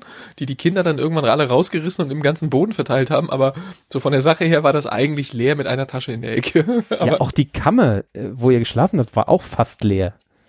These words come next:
Speaker 1: <laughs> Das stimmt.
Speaker 2: Also, da war diese eine, eine Riesenmatratze, wo die Kinder drauf, oder nee, die, du mit einem Kind drauf geschlafen hast.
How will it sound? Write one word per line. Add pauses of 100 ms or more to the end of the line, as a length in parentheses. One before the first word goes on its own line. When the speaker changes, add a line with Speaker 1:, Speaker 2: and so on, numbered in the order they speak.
Speaker 1:
<laughs>
Das
stimmt. (880)
Speaker 2:
Also, (320)
da
war
diese
eine, (160)
eine
Riesenmatratze,
wo
die
Kinder
drauf,
oder
nee,
die, (600)
du
mit
einem
Kind
drauf
geschlafen
hast.